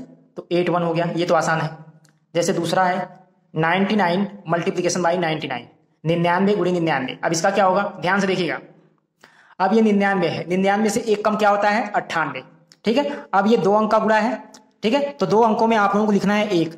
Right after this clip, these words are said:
जैसे एक लिखा मैंने, इसके आगे ज़ीरो लिख दीजिए, तो ये हो गया आपका दो अंकों में एक,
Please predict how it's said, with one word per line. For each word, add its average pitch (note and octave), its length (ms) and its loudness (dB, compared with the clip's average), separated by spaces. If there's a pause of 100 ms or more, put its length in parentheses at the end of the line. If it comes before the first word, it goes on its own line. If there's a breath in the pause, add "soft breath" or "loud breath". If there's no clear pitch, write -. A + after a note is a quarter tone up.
जैसे F#3+ 200 0
एक G#3 240 2
लिखा F#3 240 0
मैंने, F3 240 -2 (240)
इसके E3+ 180 -2
आगे F#3 180 4
ज़ीरो E3+ 200 0
लिख D#3 120 -2
दीजिए, C3+ 260 -6 (280)
तो F3 60 -2
ये G3 140 2
हो G3+ 120 4
गया G3+ 140 2
आपका G3+ 220 0
दो E3+ 160 0
अंकों F#3 220 0
में G3+ 120 0
एक, D#3 280 -6